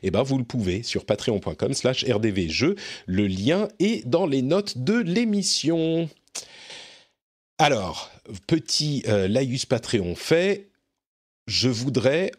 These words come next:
encore une fois donner, comme je le disais, la parole à Alpha. Baldur's Gate trois, euh, ah, avant, je fais un tour de table. Qui, dans, euh, parmi vous, a joué à Baldur's Gate trois en Early Access ? Euh, Eva, ti-, tu y joues ou pas ?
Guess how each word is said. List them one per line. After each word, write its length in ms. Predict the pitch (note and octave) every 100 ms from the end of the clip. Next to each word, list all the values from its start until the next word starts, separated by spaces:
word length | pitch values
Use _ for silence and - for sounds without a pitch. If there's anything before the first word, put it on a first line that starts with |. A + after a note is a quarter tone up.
| -
encore 340 | C#3+ D#3+ C3
une 120 | B2+
fois 340 | - B2+ A#2+ -
donner, 360 | F#2+ G2+ G#2+ G2
comme 140 | G2
je 100 | F2+
le 80 | F2
disais, 160 | F2+
la 100 | F#2
parole 340 | F2 G2 F#2+ G2
à 80 | E2+
Alpha. 480 | F2+ - A#2+ C#3 -
Baldur's 540 | A2+ D#3+ C#3 D3 G#2+
Gate 380 | G2+ C3 - - -
trois, 540 | - A#2+ B2+ F3 - _ - _ -
euh, 320 | G#2+ G2+ G2 G2+ - -
ah, 100 | - E3+ E3 D#3+
avant, 180 | E3 F#3+
je 80 | B3+
fais 80 | F3
un 80 | C#3+
tour 160 | D3
de 80 | C#3+
table. 320 | C3+ B2+ G2+ -
Qui, 360 | - G#2 G#3+ -
dans, 320 | B2 C3+ C3 -
euh, 340 | A2 G#2 G#2
parmi 380 | A#2 B2 C3 B2+
vous, 220 | D3+ G#3
a 60 | C3
joué 280 | G#2 C#3 D3+
à 60 |
Baldur's 360 | A2 A2+ G#2+ F#2+
Gate 160 | A#2
trois 220 | - B2+ B2
en 120 | G#2
Early 280 | G2 F#2+ G2+
Access ? 500 | F#2+ - F#2+ - -
Euh, 240 | G#2+ G2 F#2+
Eva, 400 | C#3 A#2+ D#3 G#3 -
ti-, 180 | - - -
tu 180 | B2
y 60 | A#2+
joues 180 | A#2+ F#3+
ou 40 |
pas ? 240 | C3 G2